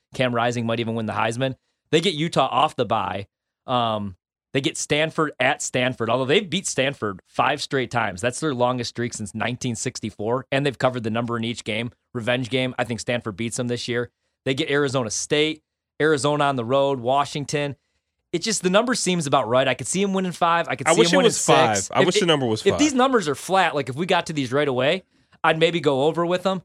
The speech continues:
Speaker 1: But you really have to believe in, you really have to believe in Eric Morris as a play caller and Cameron Ward to be the real deal. And I just, you know, I, I need to see a couple games before I wanna do anything with them.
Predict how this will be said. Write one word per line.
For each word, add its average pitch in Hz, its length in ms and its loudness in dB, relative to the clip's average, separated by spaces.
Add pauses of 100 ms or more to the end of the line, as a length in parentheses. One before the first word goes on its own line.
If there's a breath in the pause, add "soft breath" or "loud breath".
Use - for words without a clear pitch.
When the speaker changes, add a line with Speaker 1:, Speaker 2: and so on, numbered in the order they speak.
(380)
Speaker 1:
But 143 240 0
you 202 100 2
really 180 300 4
have 151 220 2
to 147 80 2
believe 127 360 0
in, 117 140 -2
you 196 100 0
really 151 360 0
have 139 160 0
to 139 80 -2
believe 123 320 -4
in 113 320 -4
Eric 165 260 0
Morris 156 480 0 (220)
as 127 220 -2
a 143 40 -8
play 131 220 -2
caller 123 340 0
and 123 200 -4
Cameron 143 380 0
Ward 127 320 0
to 117 60 -4
be 123 120 -4
the 117 100 -4
real 113 240 -4
deal. 113 420 -2
And 123 240 -4
I 127 80 -2
just, 131 240 -6 (300)
you 156 80 -4
know, 95 80 -4
I, 82 160 -8
I 117 120 -2
need 127 160 -4
to 110 40 -8
see 120 300 -4
a 101 60 -8
couple 117 220 -4
games 107 320 -6
before 113 240 -6
I 104 60 -2
wanna 104 180 -4
do 107 120 -6
anything 101 220 -8
with 92 120 -12
them. 87 220 -14